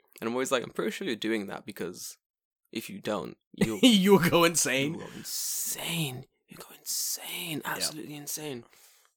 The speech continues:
Speaker 1: Have you ever thought of doing freelance in Japan?
Speaker 2: Well, now I am.
Speaker 1: Like, just freelance?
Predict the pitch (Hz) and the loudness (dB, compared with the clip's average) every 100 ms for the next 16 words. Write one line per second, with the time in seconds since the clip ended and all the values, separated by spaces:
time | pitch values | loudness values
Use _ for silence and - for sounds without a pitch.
0 | _ _ _ _ _ - 156 170 180 - | _ _ _ _ _ -8 0 2 2 2
1 | 147 151 123 - 110 131 139 143 - 165 | 2 0 -2 -6 -6 -6 -8 -12 -10 -10
2 | 208 _ _ _ - - _ _ _ _ | -12 _ _ _ -20 -20 _ _ _ _
3 | - 117 143 143 87 78 82 - - - | -8 0 6 6 6 0 -4 -10 -20 -20
4 | - _ _ _ - 120 - 110 - 135 | -20 _ _ _ -4 -4 -2 -4 -2 -4
5 | 156 - | -4 -6